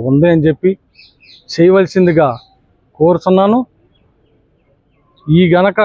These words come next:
రిపీట్ అయితే తప్పకుండా దీనికి బదులు కూడా తీర్చుకుంటామని చెప్పి ఈ సందర్భంగా మనం చేస్తాం. దాంట్లో వెనక్కి పోయే ప్రశ్న లేదు.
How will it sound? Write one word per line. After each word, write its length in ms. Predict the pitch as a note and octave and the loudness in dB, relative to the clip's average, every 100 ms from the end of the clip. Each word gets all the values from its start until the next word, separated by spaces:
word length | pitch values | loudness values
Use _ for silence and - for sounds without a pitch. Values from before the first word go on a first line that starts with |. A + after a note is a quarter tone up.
| D#3+ | -2
రిపీట్ 340 | D#3 F#3 F#3 E3+ | -4 -4 -4 0
అయితే 240 | E3+ F#3+ F3+ B2 _ _ _ _ _ - _ - _ _ | -2 0 -2 -2 _ _ _ _ _ -20 _ -20 _ _
తప్పకుండా 600 | C#3+ C#3+ E3+ D#3+ E3+ D#3 C#3 B2+ _ _ _ _ _ _ _ _ _ _ | -10 -6 -4 -2 0 0 0 -4 _ _ _ _ _ _ _ _ _ _
దీనికి 360 | A#2+ C#3+ C#3 C#3+ A#2+ | -2 0 0 -2 -2
బదులు 260 | C#3 D#3+ F3 F3 | 0 2 2 2
కూడా 160 | F3 E3 | 0 -2
తీర్చుకుంటామని 600 | D#3 - D3+ C3 C#3+ C3+ | -4 -6 -8 -2 0 0
చెప్పి 160 | C3+ - | -2 -4
ఈ 20 | B2+ | -8
సందర్భంగా 420 | B2 A#2+ A2+ A2+ G#2+ | -8 -10 -10 -12 -12
మనం 160 | A2 A2+ | -14 -12
చేస్తాం. 260 | G#2+ G#2+ A#2 A2 | -12 -12 -12 -10
దాంట్లో 200 | C3+ C3+ | -8 -6
వెనక్కి 240 | C#3+ C3+ - | -8 -8 -4
పోయే 160 | C3 C3 | -2 -2
ప్రశ్న 220 | B2 - - | -4 -10 -10
లేదు. 200 | - | -8